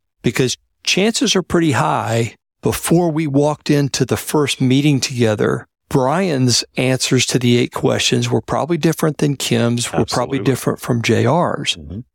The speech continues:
Speaker 1: Having done this for several quarters now, this is a matter of everybody being on the same page and being clear with those answers. So the eight questions are, the first one is, what are your core values? What do you stand for? What are your non-negotiables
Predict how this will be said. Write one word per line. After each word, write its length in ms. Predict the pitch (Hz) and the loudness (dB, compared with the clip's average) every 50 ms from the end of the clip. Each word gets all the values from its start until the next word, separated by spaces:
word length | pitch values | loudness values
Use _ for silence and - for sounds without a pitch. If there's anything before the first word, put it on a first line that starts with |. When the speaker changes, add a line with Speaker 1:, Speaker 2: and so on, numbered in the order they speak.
| _ - | _ -4
Speaker 1:
Having 400 | - - - 156 147 156 143 120 | -2 0 0 0 2 0 0 0
done 240 | 113 151 160 165 160 | 0 0 2 4 4
this 200 | 143 131 - - | 4 2 2 -2
for 160 | - - 131 | 0 0 0
several 400 | - - 156 143 131 135 123 120 | 0 0 0 -2 0 0 -2 -2
quarters 580 | - - - - 190 233 220 175 135 117 - - | -2 -4 0 0 2 2 2 0 0 0 0 0
now, 380 | 113 110 110 113 113 120 123 - _ _ _ _ _ - | 0 2 2 2 0 -2 -2 -6 _ _ _ _ _ -6
this 300 | 117 127 147 147 - - | -2 0 0 0 0 0
is 160 | 175 147 - | 0 0 2
a 60 | 156 | 2
matter 420 | 139 127 120 120 120 120 117 117 | 2 2 2 2 2 2 2 2
of 180 | 120 120 110 - - _ _ _ _ _ | 0 0 -2 -4 -8 _ _ _ _ _
everybody 560 | - 135 139 143 135 135 123 - 117 113 113 113 | -2 0 0 0 -2 -4 -6 -6 -4 -2 -2 0
being 260 | 107 120 117 117 113 | 2 2 2 4 4
on 120 | 107 101 104 | 2 2 2
the 100 | 110 107 | 0 0
same 280 | - - 117 113 110 107 | 0 0 0 0 -2 0
page 260 | - 120 120 113 113 | 0 0 0 2 0
and 120 | 107 107 | -2 0
being 200 | - 120 117 113 | 0 0 0 0
clear 300 | - - - - 143 123 | -2 -4 -2 0 2 2
with 160 | 123 120 113 | 2 2 0
those 240 | - 120 113 113 107 | 0 0 0 0 0
answers. 640 | 113 104 110 110 104 - - - - - - - - _ _ - | 0 2 0 0 0 0 -2 -2 -2 -2 -4 -6 -6 _ _ -4
So 180 | - - - 135 | -2 0 0 2
the 180 | 117 127 131 | 2 4 2
eight 160 | 135 156 156 - | 2 2 -2 -2
questions 540 | - - 156 151 156 - - 151 120 113 | 0 0 0 0 0 0 0 0 2 2
are, 140 | 113 117 117 | 2 2 2
the 120 | 113 120 110 | 0 0 -2
first 340 | - - 190 226 - - | 0 0 0 0 0 0
one 100 | - 123 | 0 0
is, 220 | 117 120 127 - - _ | 2 2 0 0 -4 _
what 240 | - 214 131 143 151 | -2 0 2 2 2
are 40 | 165 | 2
your 140 | 175 175 151 | 2 2 2
core 340 | - - - 160 139 127 113 | 0 -2 0 0 0 0 2
values? 640 | 117 123 117 117 117 120 120 - - - - - - _ _ _ | 0 0 0 0 0 -2 -4 -4 -8 -8 -10 -10 -10 _ _ _
What 180 | - 131 139 165 | 0 2 2 4
do 60 | 175 | 4
you 120 | 170 165 | 2 2
stand 520 | 143 - - - - 127 127 131 127 120 - | 2 2 0 0 0 0 2 2 0 0 0
for? 120 | 135 120 117 | -2 -2 0
What 180 | 117 139 156 | 0 0 2
are 40 | 180 190 | 2 2
your 140 | 185 175 147 127 120 123 120 123 139 139 135 131 127 113 - | 2 2 2 2 2 2 2 2 2 2 2 2 2 2 0
non-negotiables 760 | 113 113 117 - - - 120 - - 135 - - - - - | 0 2 2 2 0 0 -2 -2 -2 -4 -4 -4 -4 -6 -8